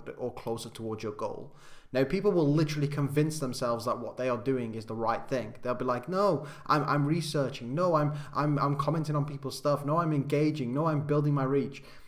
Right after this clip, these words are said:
Realistically, most people aren't doing those things, because you can expand your reach in, like, ten minutes a day. Just literally set the timer on your phone, ten minutes, go and engage and comment with people's stuff, and that's pretty much all you need.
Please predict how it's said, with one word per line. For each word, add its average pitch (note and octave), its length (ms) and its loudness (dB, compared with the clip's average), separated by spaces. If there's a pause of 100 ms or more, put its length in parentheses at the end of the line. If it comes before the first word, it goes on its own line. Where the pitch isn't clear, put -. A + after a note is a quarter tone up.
(360)
Realistically, G3+ 920 0 (300)
most F3 320 4
people E3+ 300 0
aren't C#3+ 220 0
doing C3+ 180 4
those A2+ 240 -4
things, - 280 -12
because D3 360 0
you F#3 100 0
can G#3 140 0
expand D#3+ 480 0
your D3+ 80 4
reach C#3 260 4
in, B2 80 -6
like, A2 160 -4
ten B2+ 220 -2
minutes B2 240 -4
a G#2+ 40 -6
day. F#2+ 260 -2 (280)
Just A#2 160 -10
literally D#3 300 0
set D#3 240 -4
the D3 80 -6
timer C#3 320 0
on C3+ 60 2
your C3 100 -4
phone, A#2+ 420 0
ten D3 220 2
minutes, B2+ 260 -2
go C3+ 140 0
and C3+ 80 0
engage B2+ 320 0
and B2 100 -10
comment B2 260 -4
with A#2 120 -12
people's B2+ 300 -8
stuff, - 260 -4
and A2+ 100 -10
that's C3 120 -8
pretty D3+ 200 -2
much C#3+ 160 0
all B2+ 100 0
you A2+ 120 -2
need. A#2 320 -4